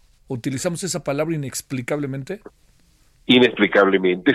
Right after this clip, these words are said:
Speaker 2: sí, por una razón,
Speaker 1: Ujú.
Speaker 2: porque hubo flagrancia.
Speaker 1: ¿Pero por qué? De-, de-, be-, be-, decía yo la palabra inexplicable, Guillermo, un poco pensando, este, ¿qué puede haber detrás de esto? O sea, espérame, estamos hablando de personas que fueron detenidas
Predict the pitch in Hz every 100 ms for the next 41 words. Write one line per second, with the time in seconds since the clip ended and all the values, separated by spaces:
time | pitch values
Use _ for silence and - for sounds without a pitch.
0 | - 101 95 285 359 - 208 135 120 117
1 | - 143 226 - 147 139 220 _ _ _
2 | _ _ _ - 110 - 143 151 135 113
3 | 107 113 175 - - - - _ - -
4 | - - - 156 127 143 143 190 208 160
5 | 196 202 175 208 208 156 185 175 185 190
6 | 156 151 208 220 208 196 175 180 175 170
7 | - 156 131 170 151 147 151 143 156 143
8 | - _ - 143 151 156 143 127 156 160
9 | 156 139 - _ _ _ _ - - -
10 | 127 123 117 - 156 180 165 139 151 139
11 | 113 135 127 277 - - 127 147 135 -
12 | 127 123 117 110 - 147 131 - 143 156
13 | 147 156 160 143 131 120 - 120 139 143
14 | - 113 139 139 131 139 131 131 151